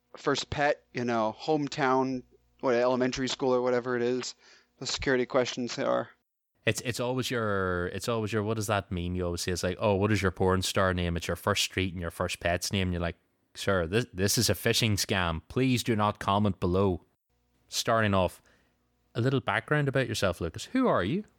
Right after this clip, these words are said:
Speaker 2: Where are you from?
Speaker 1: Obviously, my name is Lucas. I am from the lovely state, like Krista, from Florida.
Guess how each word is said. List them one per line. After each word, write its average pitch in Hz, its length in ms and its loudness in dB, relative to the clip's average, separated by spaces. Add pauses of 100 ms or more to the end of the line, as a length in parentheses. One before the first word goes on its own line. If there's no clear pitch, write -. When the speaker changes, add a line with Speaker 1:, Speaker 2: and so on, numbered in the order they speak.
Speaker 2:
Where 147 180 2
are - 20 2
you 131 160 2
from? 107 320 0 (800)
Speaker 1:
Obviously, 123 300 -2
my 123 80 4
name 117 120 0
is 110 120 -6
Lucas. 127 280 -2 (120)
I 143 220 2
am 190 200 2
from 123 260 -4
the 113 120 -4
lovely 120 340 -2
state, 117 400 -2 (840)
like 123 140 -2
Krista, 131 420 0
from 127 180 -12
Florida. 139 460 0